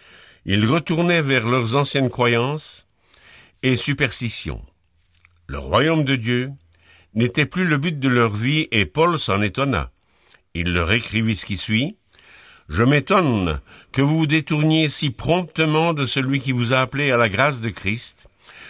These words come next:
pour passer à un autre évangile. »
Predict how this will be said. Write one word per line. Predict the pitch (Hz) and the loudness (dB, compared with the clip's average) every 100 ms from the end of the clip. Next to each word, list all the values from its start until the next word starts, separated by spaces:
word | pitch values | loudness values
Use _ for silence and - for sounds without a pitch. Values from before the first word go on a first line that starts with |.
| - | -12
pour | - 135 | -4 0
passer | 165 151 - 160 - | 2 0 0 -2 4
à | 127 | 6
un | 131 131 131 | 6 4 4
autre | 139 110 - | 2 0 -2
évangile. » | 165 156 156 139 151 90 76 | -2 2 0 0 -2 -4 -4